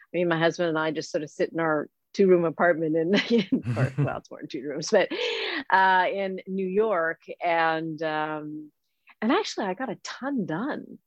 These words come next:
Speaker 1: you know, because everything else had slowed down. I, uh, my writing partner and I worked very, very, very hard on a, a script, doing the rewrites on a script.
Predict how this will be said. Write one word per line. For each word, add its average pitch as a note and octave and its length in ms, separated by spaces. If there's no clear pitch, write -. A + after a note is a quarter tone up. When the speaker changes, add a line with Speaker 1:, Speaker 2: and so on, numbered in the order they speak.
Speaker 1:
you G3 60
know, G3+ 500
because A3 380
everything A3+ 340
else A3 220
had C4 160
slowed G3 360
down. F3 460
I, E3 520
uh, D#3 160
my D#3+ 240
writing F#3 280
partner G3+ 320
and F#3+ 120
I G3 140
worked F3+ 500
very, F3 480
very, E3+ 320
very E3+ 400
hard D3+ 440
on D3 420
a, D3 380
a D3+ 40
script, - 520
doing E3+ 220
the D#3 60
rewrites E3 440
on D#3 140
a D3 60
script. - 580